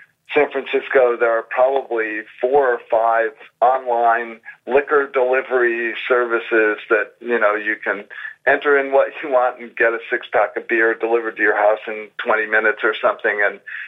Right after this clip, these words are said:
and this just really adds to tremendous congestion. So I think when you get to the e-commerce side, the more that, that,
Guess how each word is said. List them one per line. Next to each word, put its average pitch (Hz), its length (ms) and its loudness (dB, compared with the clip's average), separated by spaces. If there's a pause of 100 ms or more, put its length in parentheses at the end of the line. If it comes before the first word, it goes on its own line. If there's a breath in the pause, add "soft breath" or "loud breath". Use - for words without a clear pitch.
(120 loud breath)
and 139 180 2
this 170 120 -4 (100)
just 123 260 -2
really 131 380 2 (120)
adds 113 280 0 (180)
to 113 340 2
tremendous 113 600 0 (160)
congestion. 117 800 -2 (540 loud breath)
So 139 100 4
I 131 140 2
think 143 240 -4
when 123 360 -2
you 117 100 -6
get 131 220 0
to 123 100 -12
the 117 80 -6
e-commerce 123 720 -2 (120)
side, 117 340 2
the 110 100 0
more 120 580 0
that, 113 260 -2 (540 loud breath)
that, 117 300 2